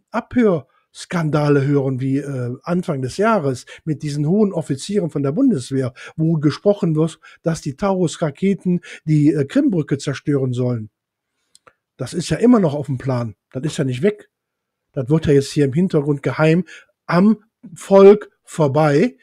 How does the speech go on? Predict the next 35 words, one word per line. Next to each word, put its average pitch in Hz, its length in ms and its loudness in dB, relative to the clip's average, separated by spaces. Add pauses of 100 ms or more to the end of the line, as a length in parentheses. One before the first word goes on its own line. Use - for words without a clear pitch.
(140)
Da 151 120 0
gibt 160 180 2
es - 80 -6
ja 143 80 -4
keine 127 240 -4
Volksabstimmung 123 800 -4
drüber. 127 400 -2 (180)
Da 143 160 -2
werden 170 220 4
wir 156 100 2
vielleicht 147 300 -6
nachher 202 480 2 (260)
in 240 180 4
der 214 140 6
E 180 140 4
M, 202 260 2
wenn 175 140 0
Deutschland 190 340 -2
im 156 120 -4
Halbfinale 185 600 -2
ist, 180 160 -6
alle 185 280 -2
im, 156 220 -6 (240)
im, 156 280 -4
im, 160 160 -4 (280)
im, 147 400 -4
im 147 140 -6
Freudenjubel, 202 1000 2 (1160)
wird 180 220 4
denn 156 140 2
da 151 100 2
vielleicht 151 320 -4
im 190 160 0
Bundestag 170 560 -4
abgestimmt, 160 640 -4